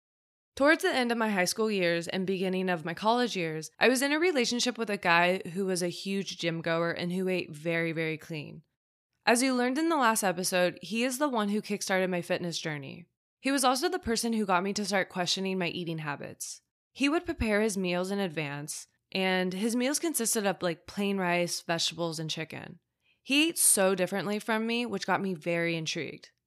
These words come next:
Now, I didn't just hop on board and follow his ways. I mean, don't get me wrong, I was still way too obsessed with McDonald's and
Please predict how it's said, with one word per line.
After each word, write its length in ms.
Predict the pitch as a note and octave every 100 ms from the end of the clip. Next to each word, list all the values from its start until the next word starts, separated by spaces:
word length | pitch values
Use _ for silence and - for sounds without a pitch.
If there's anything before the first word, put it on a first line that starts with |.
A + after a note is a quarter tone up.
| _ _ G3
Now, 320 | F#3+ C#3 - _ _ _ _
I 100 | G#3+
didn't 220 | C#4+ D#4+
just 180 | G4 -
hop 220 | G#3 G3
on 160 | G#3+ F#3+
board 340 | F3 F3+ F#3+
and 180 | F#3+ F3
follow 240 | E3+ F3+
his 220 | F#3 E3+
ways. 420 | D#3+ C#3 G#2+ - - _
I 80 | F#3+
mean, 300 | G3+ G3 F3+
don't 200 | - F#3+
get 120 | F#3
me 60 | F3
wrong, 300 | D3+ C#3+ C3
I 140 | - G3+
was 140 | A3+
still 400 | - C#4+ C4 F#3+ _ -
way 460 | F3 F3 F3 F3+
too 160 | F3+ G3
obsessed 320 | F#3 F#3+ E3+
with 140 | F3+ F3
McDonald's 480 | E3 D#3+ D#3+ E3+
and 240 | - E3+